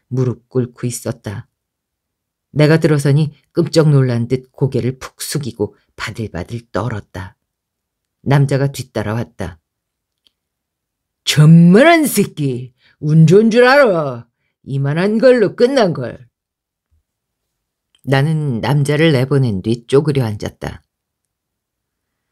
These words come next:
"고개 들어." 정 씨가 눈치 보며 어렵게 나와 눈을 맞췄다. "너 조경갑이 알지?"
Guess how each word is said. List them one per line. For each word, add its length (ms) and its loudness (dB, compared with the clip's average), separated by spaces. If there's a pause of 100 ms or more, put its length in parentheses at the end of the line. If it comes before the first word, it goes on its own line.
(640)
"고개 360 0
들어." 500 -4 (1500)
정 200 2
씨가 300 0
눈치 380 0
보며 380 -2 (220)
어렵게 460 -2
나와 320 0
눈을 300 -2
맞췄다. 640 -10 (1600)
"너 560 2 (760)
조경갑이 800 0
알지?" 680 -2